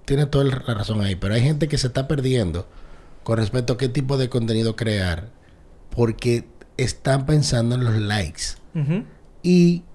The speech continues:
Speaker 1: no, y se le olvida que tú apareces como,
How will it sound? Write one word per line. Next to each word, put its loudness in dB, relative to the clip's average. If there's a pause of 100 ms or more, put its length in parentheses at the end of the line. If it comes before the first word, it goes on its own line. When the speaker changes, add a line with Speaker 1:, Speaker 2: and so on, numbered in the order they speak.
(200)
Speaker 1:
no, 8
y 2
se 2
le 8
olvida 8
que -2
tú 2
apareces 2
como, 0